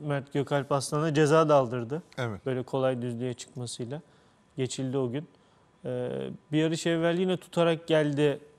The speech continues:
Speaker 1: Hakim oldu rakiplerine, e, Lady Sephora. Bu yarışta da kolay şekilde düzlüğe çıktı ama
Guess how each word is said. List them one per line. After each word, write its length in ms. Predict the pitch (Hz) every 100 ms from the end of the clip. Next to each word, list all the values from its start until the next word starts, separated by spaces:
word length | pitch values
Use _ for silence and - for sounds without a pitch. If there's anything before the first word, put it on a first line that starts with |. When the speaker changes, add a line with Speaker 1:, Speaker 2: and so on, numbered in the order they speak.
| _
Speaker 1:
Hakim 420 | 135 135 - 175
oldu 240 | 185 170
rakiplerine, 640 | 165 160 - 160 151 151 196 - _ _ _ _ _ _ _ 147
e, 40 |
Lady 460 | 127 123 131 131 123
Sephora. 500 | - 123 139 165 175
Bu 80 |
yarışta 440 | 180 151 143 - 139
da 200 | 185 - - _ _
kolay 460 | - 156 165 165 156
şekilde 440 | - 147 156 147
düzlüğe 320 | 151 147 143 151
çıktı 340 | - - 190
ama 260 | 147 147